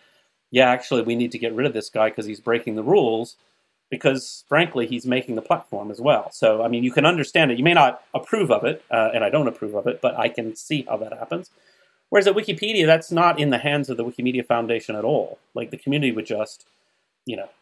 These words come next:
it, well, it's, it's a different type of platform, of course. So it's, it's not a free speech platform. It's an encyclopedia. So there are some other details. But I think that the,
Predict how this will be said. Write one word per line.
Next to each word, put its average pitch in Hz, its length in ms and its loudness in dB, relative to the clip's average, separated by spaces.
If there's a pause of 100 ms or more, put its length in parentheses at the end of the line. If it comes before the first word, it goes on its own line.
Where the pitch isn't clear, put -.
(120)
it, 127 200 -4
well, 160 120 6
it's, 151 120 -8
it's - 180 0
a 175 60 -8
different 185 220 2
type 131 120 2
of 101 100 -8
platform, - 340 -6
of - 100 -20
course. - 260 -16
So - 240 -10
it's, 110 140 -10
it's 117 220 -12
not 113 180 2
a 107 180 -6 (460)
free 117 160 -8
speech - 320 -10
platform. 104 440 -8
It's 101 120 -14
an 107 80 -10
encyclopedia. 117 720 -12
So - 220 -12 (440)
there 117 80 0
are 113 60 0
some 113 180 -4
other 117 220 -2
details. 117 580 -8 (800)
But 160 140 8
I 175 80 4
think 226 340 -2 (960)
that 151 380 4 (600)
the, 131 480 0